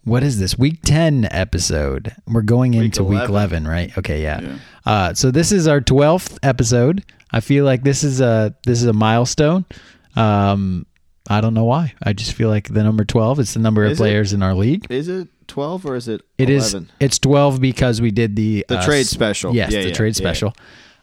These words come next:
Speaker 1: Uh, so this is the twelfth podcast that we recorded. So,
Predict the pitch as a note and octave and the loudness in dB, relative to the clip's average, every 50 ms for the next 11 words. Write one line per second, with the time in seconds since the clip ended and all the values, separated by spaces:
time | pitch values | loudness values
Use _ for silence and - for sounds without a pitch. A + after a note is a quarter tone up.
0 | - A#2 A2+ A2 A2 G#2+ G2 - - - C3+ B2 A#2 A#2 A2+ G#2+ G#2+ G#2 G2 B2+ | -4 -2 0 0 0 0 -2 -2 -2 0 2 2 4 4 4 2 2 2 2 0
1 | C#3 - F3+ E3 D3 C#3+ D3+ D3+ D3 C3+ - - D#3 E3 E3 - D#3+ D3+ D#3+ D3+ | 0 2 0 0 2 2 2 2 2 2 2 2 2 2 2 2 0 0 2 0
2 | - E3 D#3+ D#3+ - - E3 D3+ C#3 D3 D3+ D3 D3 D3 - E3 F3+ F3 B2+ - | 0 0 0 0 0 0 0 0 2 2 2 2 0 0 0 0 0 0 0 -2
3 | - - - - - - F#2 F2+ F#2 - | -4 -8 -10 -6 -4 -2 -2 -2 -2 -4